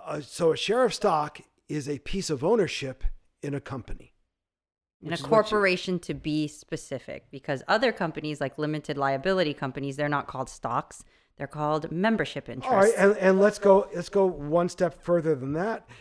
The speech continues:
Speaker 1: and let's also say that because we have a liquid requirement for our core portfolio, that it's a stock that's publicly traded on a stock exchange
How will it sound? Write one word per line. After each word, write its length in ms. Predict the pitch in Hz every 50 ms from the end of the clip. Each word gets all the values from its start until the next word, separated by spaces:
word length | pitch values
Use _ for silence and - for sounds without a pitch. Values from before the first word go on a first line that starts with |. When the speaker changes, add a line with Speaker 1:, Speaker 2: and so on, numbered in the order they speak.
| - _
Speaker 1:
and 240 | - 151 156 156 156
let's 200 | 160 156 - -
also 260 | 170 175 175 - 185
say 300 | 160 - - 165 160 160
that 340 | 147 156 156 151 165 - 170
because 320 | 147 139 - 151 151 139
we 160 | 135 151 147
have 240 | 135 139 143 151 123
a 140 | 127 123 123
liquid 420 | 123 127 147 151 - - 190 170
requirement 640 | 170 165 151 - - - 160 165 180 180 180 190 -
for 160 | - - 143
our 80 | 127 127
core 260 | - - - 135 135
portfolio, 840 | - - - 139 131 - - - 123 123 135 147 165 190 220 220 196 - - - - - _
that 120 | _ 147 143
it's 140 | 139 - -
a 80 | -
stock 460 | - - - - - 156 170 - -
that's 180 | - 147 131 -
publicly 720 | - - - - 156 165 160 190 180 - - - 160 160
traded 640 | 139 - - - 175 196 220 143 156 139 139 143 127 - - - _ _
on 180 | - 127 123 127
a 40 | 120
stock 400 | - - - 208 208 202 - -
exchange 680 | 143 - - - - - 135 123 120 123 127 120 -